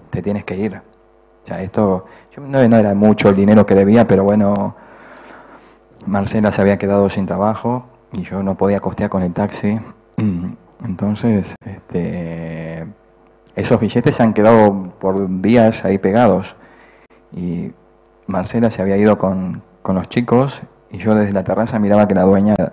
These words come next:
golpeaba y decía, "Señor Oscar, señor Oscar".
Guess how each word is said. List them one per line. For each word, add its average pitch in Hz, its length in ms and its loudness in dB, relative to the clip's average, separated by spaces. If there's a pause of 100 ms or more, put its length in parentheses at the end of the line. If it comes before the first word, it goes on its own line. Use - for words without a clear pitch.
golpeaba 98 680 -2 (880)
y - 40 -14
decía, 85 320 -10
"Señor 87 280 -6
Oscar, 104 720 0 (1200)
señor 90 280 -2
Oscar". 117 760 4